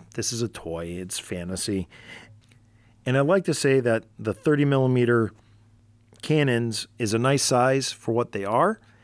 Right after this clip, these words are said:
I think it's logical. I think it fits with the Triple T.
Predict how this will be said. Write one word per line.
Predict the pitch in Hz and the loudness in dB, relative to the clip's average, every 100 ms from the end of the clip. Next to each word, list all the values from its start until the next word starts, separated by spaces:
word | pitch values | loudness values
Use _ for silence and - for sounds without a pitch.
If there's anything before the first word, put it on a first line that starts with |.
| _ _ _ - | _ _ _ -4
I | 113 | -4
think | - 120 110 | 0 -2 0
it's | 104 - - - - _ _ _ _ _ _ _ - | -2 -2 -10 -10 -14 _ _ _ _ _ _ _ -4
logical. | 117 113 131 147 147 147 147 - | 0 2 0 -2 2 2 2 0
I | 113 110 | -2 -4
think | - - 110 113 - _ _ _ _ _ - | -2 -2 -2 -4 -12 _ _ _ _ _ -4
it | 127 | -4
fits | - - 139 151 - - - _ - | -4 -2 -2 0 -4 -6 -10 _ -8
with | 123 123 123 - - | -2 0 0 -6 -14
the | 123 120 - _ _ _ _ _ _ - | -6 -6 -6 _ _ _ _ _ _ -8
Triple | - 104 113 | -6 -4 -6
T. | - 180 175 | 0 2 0